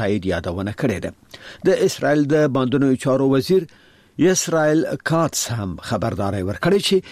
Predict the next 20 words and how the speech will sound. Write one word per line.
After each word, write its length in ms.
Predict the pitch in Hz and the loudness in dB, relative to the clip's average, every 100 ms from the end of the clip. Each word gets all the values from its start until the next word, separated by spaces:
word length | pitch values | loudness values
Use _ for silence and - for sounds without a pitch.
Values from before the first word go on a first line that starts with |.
| - 160 | -4 2
هیواد 340 | 180 196 214 | 2 2 0
یې 80 | 233 | 2
د 100 | 175 | 2
لبنان 320 | 131 117 139 175 | 2 0 0 2
له 80 | 180 131 | 2 2
حزب 240 | 120 - | -2 -2
الله 240 | 117 107 117 | -2 -2 0
سره 220 | 160 175 151 | 0 2 2
د 60 | 117 | 0
بشپړې 360 | 107 - 107 92 | -2 -2 -4 -2
جګړې 260 | 98 - 92 92 | -4 -2 -4 -4
لپاره 300 | - 101 135 - - - | -2 0 0 -2 -18 0
وروستۍ 400 | 156 175 - 233 226 | 2 2 2 0 2
پریکړې 300 | 131 127 147 143 | 0 0 0 0
ته 80 | 156 127 | 2 2
نږدې 260 | 104 104 98 | 0 -2 -2
شوی 220 | 131 98 98 | -2 -4 -6
دی. 60 | 98 - - | -8 -12 -20
خو 140 | - 190 | 0 2
امریکا 400 | 196 190 190 | 2 0 0